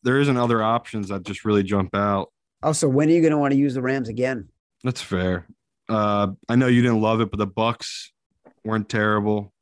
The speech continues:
Speaker 1: Again, they're, they're minus eight, but I'm with Chad. Like, it just,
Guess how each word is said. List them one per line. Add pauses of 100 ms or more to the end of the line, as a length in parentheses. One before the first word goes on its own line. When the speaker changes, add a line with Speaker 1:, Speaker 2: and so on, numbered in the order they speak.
(680)
Speaker 1:
Again,
they're,
they're
minus
eight, (440)
but
I'm
with
Chad.
Like,
it
just,